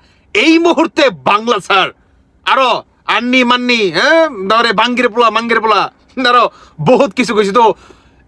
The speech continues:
আমি বলতে চাই, পিনাকি বাঙ্গির পোলা, বাঙ্গির পোলা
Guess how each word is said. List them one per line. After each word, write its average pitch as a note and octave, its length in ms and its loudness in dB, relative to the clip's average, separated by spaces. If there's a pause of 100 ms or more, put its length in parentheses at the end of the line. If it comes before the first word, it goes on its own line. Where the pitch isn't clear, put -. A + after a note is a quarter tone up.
আমি F#3 340 0
বলতে C#4 380 0
চাই, D4+ 400 0 (560)
পিনাকি C4 640 2 (540)
বাঙ্গির A3 420 -2
পোলা, C4+ 300 2
বাঙ্গির A#3 300 -2
পোলা C#4+ 240 0